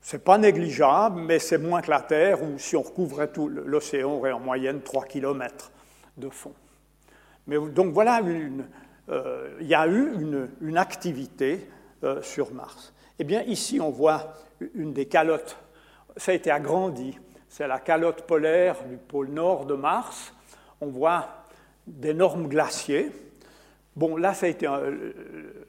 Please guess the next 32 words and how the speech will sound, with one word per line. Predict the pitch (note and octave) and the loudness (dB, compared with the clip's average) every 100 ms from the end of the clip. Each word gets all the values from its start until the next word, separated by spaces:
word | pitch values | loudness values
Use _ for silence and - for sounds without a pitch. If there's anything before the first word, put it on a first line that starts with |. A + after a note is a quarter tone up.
| _ _ _ - | _ _ _ -14
la, | D#3 | -12
la | D3 D3+ | -2 -2
dimension | D3+ D#3 - C#3 | -2 -4 -4 -4
verticale | C#3 - B2+ C3 C#3+ | -4 -4 -8 0 2
a | B2+ | 0
été | B2 C#3+ | -4 -4
un | B2 | -4
peu | A2+ B2+ | -4 -6
augmentée | B2 B2+ D3 C#3 D3+ D#3+ B3 D#3+ - - - _ - - _ _ - | -4 -4 -6 -2 2 4 2 -2 -6 -16 -20 _ -20 -20 _ _ -12
pour, | C3 C3 | -8 -6
euh, | B2+ C#3+ D3+ | -6 -8 -10
la | |
rendre | C3+ C#3+ C3 | -10 -10 -10
plus | D3 | -12
visible, | C3 C3+ C4 C4 | -12 -8 -6 0
mais | F#3+ | 2
c'est | F#3+ F#3+ | 2 2
quand | G3+ | 2
même | A3+ C4+ | 2 2
une | G3+ C3+ | 0 2
calotte | D#3 C#3+ E3+ - | 4 4 2 0
qui | - | 2
est | D#3 D#3+ - | 2 2 -2
comparable | F#3 F3 E3 C#3 D#3+ A#3+ G#3+ | -2 2 2 2 0 -2 -2
à | D#3+ | -4
celle | - F3 | -2 -4
du | D3+ E3 | -2 -4
Groenland, | C#3 C#3 C3+ A#2 B2+ D#3 | 0 0 -2 -6 -8 -4
avec | D3 B2+ B2 | -4 -4 -10
trois | - C#3+ | -8 -10
kilomètres | - D3+ C#3 B2+ B2+ - | -8 -6 -6 -6 -10 -12
d'épais. | A#2+ B2 - - | -12 -12 -14 -20